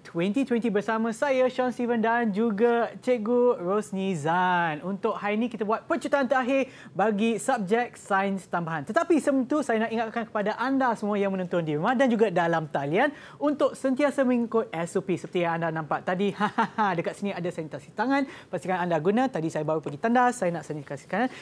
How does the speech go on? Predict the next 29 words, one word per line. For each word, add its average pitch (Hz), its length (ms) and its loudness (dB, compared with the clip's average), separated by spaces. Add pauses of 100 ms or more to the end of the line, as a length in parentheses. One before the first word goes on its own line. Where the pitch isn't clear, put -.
(120)
Dan 320 240 4
juga, 311 400 8 (160)
ha, 208 400 6
kerap 285 320 4
cuci 180 160 -10
tangan, 220 400 2
pakai 262 400 2
pelitup 170 320 0
muka 254 640 2
dan 214 240 0
juga 208 240 -2
pastikan 262 640 2
jarak 190 240 2
di 185 80 2
antara 175 240 -4
satu 175 240 -10
sama 151 160 -6
lain 240 320 0
apabila 180 400 -2
dah 170 320 0
berada 180 240 0
dalam 175 240 -2
tempat - 380 -6
awam - 20 2 (460)
tidak 349 320 4
kurang 285 320 4 (240)
daripada 190 640 2
satu 175 640 -2
meter. 147 560 -2